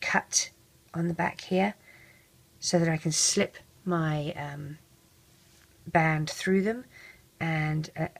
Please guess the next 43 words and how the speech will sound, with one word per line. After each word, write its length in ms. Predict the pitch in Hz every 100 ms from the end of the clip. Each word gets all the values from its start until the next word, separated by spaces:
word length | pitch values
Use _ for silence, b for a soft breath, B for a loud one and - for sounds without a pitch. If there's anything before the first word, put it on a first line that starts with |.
| - -
enable 440 | 156 156 156 156
me 100 | 151
to 240 | 151 - 147 -
place 260 | - 151 -
them 240 | 147 151 -
on 140 | 139
my 180 | 143 139
loom. 460 | 147 180 160 107 - B B B
So 440 | - - 170 165 - 156
googly 380 | 185 185 190 185
eyes, 320 | 175 190 196
if 140 | 165
you 40 | 170
don't 200 | 175 -
have 340 | - 175 170
googly 380 | 185 175 185 185
eyes, 420 | 190 196 190 - -
um, 420 | - - - 151
beads. 480 | 165 170 180 185 - - B B -
I'm 160 | 202
also 240 | 269 269 202
going 160 | 180
to 60 | 170
be 100 | 175
using 340 | 170 165 170
a 80 | 156
clip. 460 | - - - 143 - - B B B -
Um, 460 | 165 160 160 160 -
the 200 | 180 160
reason 340 | 175 180 175 -
I'm 160 | 170
using 280 | 165 156 165
a 60 | 156
clip 360 | - 185 - -
is 200 | 165 156
because 300 | - 165 160
I'm 140 | 160
doing 300 | 160 165 160
the 120 | 151 -
eyes 380 | 165 160 156 151 -
after 360 | 160 165 -
the 80 | 170
fact. 520 | 165 196 208 - -